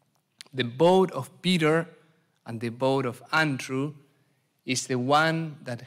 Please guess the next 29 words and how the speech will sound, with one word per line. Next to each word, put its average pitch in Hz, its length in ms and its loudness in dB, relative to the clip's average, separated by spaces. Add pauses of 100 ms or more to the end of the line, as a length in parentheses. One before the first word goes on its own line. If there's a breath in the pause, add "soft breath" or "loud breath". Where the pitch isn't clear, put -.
has 127 500 -6
the 113 80 -20
presence 117 440 -10
of 101 200 -20
Jesus. - 640 -6 (1120)
And 127 120 -2
there's 165 200 0
another 180 400 2
boat. 110 420 -10 (400)
Most 160 420 0
likely 151 480 0
is 143 280 -10
the 120 100 -6
boat 139 520 -2 (360 soft breath)
of 117 300 -8
James 143 520 -2
and 120 160 -8
John. 131 360 -4 (960)
And 120 100 -2
actually, 139 460 0
if 113 120 -4
you 127 120 -4
read 135 280 -2
the 123 120 0
last 147 360 0
section 143 340 -4
of 127 120 -10
the 120 80 -12
gospel, 139 640 -4